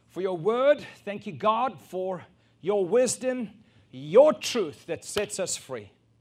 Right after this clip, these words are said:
Today, Father God, we submit ourselves to your truth. We don't rise above it. We absolutely surrender to it.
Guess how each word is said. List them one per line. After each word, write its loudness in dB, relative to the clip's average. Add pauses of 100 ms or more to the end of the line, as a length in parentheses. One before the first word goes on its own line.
(1300)
Today, -6
Father -2
God, -2
we -8
submit -6
ourselves -4
to -18
your -10
truth. -12
We -6
don't -6
rise -6
above -6
it. -16 (1600)
We -4 (1500)
absolutely 0
surrender -6
to -12
it. -20